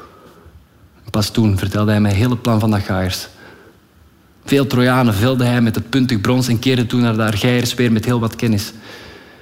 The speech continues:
De andere Trojanen weeklaagden met klare stem, maar mijn hart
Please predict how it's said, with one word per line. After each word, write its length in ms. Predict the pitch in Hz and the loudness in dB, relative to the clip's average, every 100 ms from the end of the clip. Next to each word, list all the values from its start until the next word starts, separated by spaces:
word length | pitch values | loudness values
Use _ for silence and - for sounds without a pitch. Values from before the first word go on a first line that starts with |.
| - - - - _ - - - - - | -20 -20 -20 -20 _ -20 -20 -20 -20 -6
De 120 | 117 | -2
andere 460 | 117 120 113 107 107 - | 2 4 4 2 0 -6
Trojanen 640 | - 113 113 113 107 110 110 - | -2 0 2 2 2 0 -2 -8
weeklaagden 640 | 113 107 - 123 117 104 104 | -4 -2 0 2 2 2 0
met 140 | 104 | 0
klare 360 | - 120 113 104 | 0 2 2 -2
stem, 280 | - 120 | 0 0
maar 160 | 107 101 | 2 2
mijn 240 | 104 113 | 2 2
hart 400 | 104 113 113 - | 0 -2 -4 -12